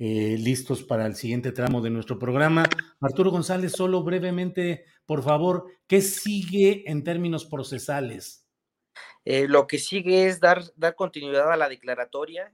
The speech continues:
Speaker 2: Tenemos que seguir informando y sobre todo a lo que dijo César, eh, hacer público efectivamente que el Estado de México, el gobierno del Estado de México está atrás de ellos,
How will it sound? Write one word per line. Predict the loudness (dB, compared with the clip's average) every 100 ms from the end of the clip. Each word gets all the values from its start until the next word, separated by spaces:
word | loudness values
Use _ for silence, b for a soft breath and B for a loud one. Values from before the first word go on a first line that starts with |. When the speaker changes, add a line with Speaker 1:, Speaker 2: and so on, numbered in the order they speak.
| _
Speaker 2:
Tenemos | -14 -12 -12 -12
que | -16
seguir | -14 -12 -10
informando | -8 -6 -2 -4 -2 -4 -6
y |
sobre | -12 -14 -4
todo | -2
a | -2
lo | -4
que | -10
dijo | -16 -12
César, | -12 -8 -6 -6 _ _ _ _ -10
eh, | -8 -6
hacer | -6 -4 -6 -6
público | -10 -10 -6
efectivamente | -6 -6 -6 -6 -6 -12 -12
que | -10
el |
Estado | -10 0 0
de | 0
México, | -8 -14 -4 -4
el |
gobierno | -4 -4 -4 -4
del | -8
Estado | -6 -6
de | -6
México | -10 -10
está | -8
atrás | -6 -6 -2
de | -4
ellos, | -4 -12 -14